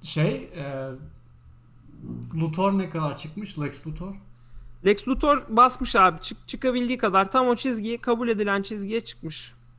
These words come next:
Speaker 2: Hemen bakıyorum ya şu anda.
Speaker 1: Bu arada benim şey hoşuma, sen ona
Speaker 2: Pardon
Speaker 1: bakarken
Speaker 2: ya,
Speaker 1: ben de
Speaker 2: pardon, özür dilerim abi. Saçmaladık. Ne on bin kilometresi? Şey, on bin metresi.
Speaker 1: Ne kadar?
Speaker 2: Ee, Blue Origin yüz altı kilometre çıkmış.
Speaker 1: Oh.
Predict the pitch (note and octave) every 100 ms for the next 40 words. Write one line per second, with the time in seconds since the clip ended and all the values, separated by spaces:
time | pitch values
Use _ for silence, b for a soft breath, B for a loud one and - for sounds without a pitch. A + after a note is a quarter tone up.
0 | - - - - - - - - - -
1 | - - - C#4 C#4 A3+ A#3 A#3+ G3+ E3+
2 | E3 E3 G#3 G#3 G#3+ A3+ - - - -
3 | - - - b b E3 C4 D#4 D4 C#4+
4 | C4 A#3+ A#3+ A3+ G3 G3+ G3 A#3+ D4 D#4+
5 | D#4+ C#4+ C4+ G3+ G3+ B3 B3+ B3+ G3+ G3+
6 | A#3+ C4 C4 A3+ A#3+ G3+ - - F#3+ -
7 | A3 A#3 - G#3+ B3+ C#4+ C4+ A#3 G#3 F3
8 | E3 E3 - C#3+ D#3 F#3+ F3+ F#3 F#3 E3+
9 | D#3 - D#3 - - B B B - E3+
10 | F#3 F#3 F#3 F#3+ F#3 - - - G3+ G3
11 | C#4 D#4 D#4 C#4+ D4 G#3 G#3 A#3+ B3 E4+
12 | C#4+ C4+ A3+ G3+ F#3+ - B3 D4+ - -
13 | - - - - - - B2